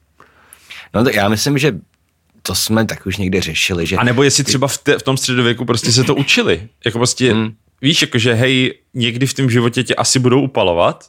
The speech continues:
Speaker 1: <laughs>
Speaker 2: tak prostě tady v Radavicích
Speaker 1: Hmm.
Speaker 2: prostě si dáme kurz takovej, víš co?
Speaker 1: Jo, jo. To je pravda, no, že tam asi mohli mít ohně chladící kouzlo bez toho, bez
Speaker 2: No.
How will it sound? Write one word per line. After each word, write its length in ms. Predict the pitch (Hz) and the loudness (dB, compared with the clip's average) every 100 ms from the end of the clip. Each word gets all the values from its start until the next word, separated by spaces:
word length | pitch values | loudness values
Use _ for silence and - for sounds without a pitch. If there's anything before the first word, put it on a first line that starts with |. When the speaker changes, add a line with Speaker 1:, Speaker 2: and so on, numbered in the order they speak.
| _ - | _ -4
Speaker 1:
<laughs> 180 | - 160 | 0 0
Speaker 2:
tak 120 | - | 0
prostě 340 | 110 - 135 - - | -4 0 0 0 0
tady 200 | 117 131 | 2 2
v 80 | 113 | 2
Radavicích 360 | 110 113 110 120 | 0 0 0 0
Speaker 1:
Hmm. 80 | - | -2
Speaker 2:
prostě 260 | 120 - | -6 -6
si 140 | 117 117 | -6 -2
dáme 240 | 113 117 | 0 0
kurz 380 | - 107 143 - | 0 2 2 0
takovej, 540 | 113 - 98 92 131 156 _ _ | -2 0 2 2 -2 -6 _ _
víš 140 | 113 | -6
co? 120 | - 92 | -4 0
Speaker 1:
Jo, 80 | 92 90 | 0 0
jo. 100 | 92 _ _ _ _ | -4 _ _ _ _
To 100 | - | -2
je 40 | 95 | -2
pravda, 340 | - - 95 | 0 0 0
no, 140 | 82 85 | -2 -4
že 80 | |
tam 120 | 90 85 | -4 -6
asi 180 | - | -4
mohli 240 | 87 82 85 | -4 -2 -2
mít 240 | 85 80 - _ _ _ - | -4 -6 -14 _ _ _ -2
ohně 240 | 107 127 | 2 2
chladící 420 | 123 117 117 127 | 0 -2 -2 -2
kouzlo 380 | 107 98 92 98 | -2 0 -2 -4
bez 220 | 98 98 | -4 -6
toho, 260 | - 90 82 | -8 -10 -10
bez 360 | 82 - - - | -10 -10 -12 -4
Speaker 2:
No. 300 | 113 117 151 | 0 0 -2